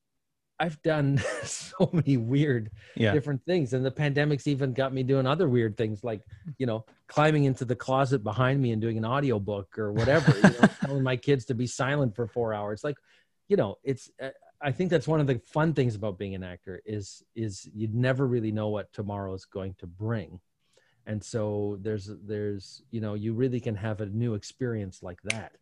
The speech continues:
Speaker 1: And that's a real treat.
Speaker 2: That's so funny. Get, you know, it's, it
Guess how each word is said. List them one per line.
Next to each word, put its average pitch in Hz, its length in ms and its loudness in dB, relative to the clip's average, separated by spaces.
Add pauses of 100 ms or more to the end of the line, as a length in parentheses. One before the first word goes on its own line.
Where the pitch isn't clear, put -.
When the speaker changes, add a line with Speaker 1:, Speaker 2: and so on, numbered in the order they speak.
(360)
Speaker 1:
And 104 120 -6
that's 117 180 -6
a 101 60 -4
real 85 180 -8
treat. - 260 -18 (920)
Speaker 2:
That's 120 180 2
so 113 120 -2
funny. 95 280 -6 (420)
Get, 143 280 4
you 165 160 8
know, 131 140 10
it's, 135 320 2
it 127 300 4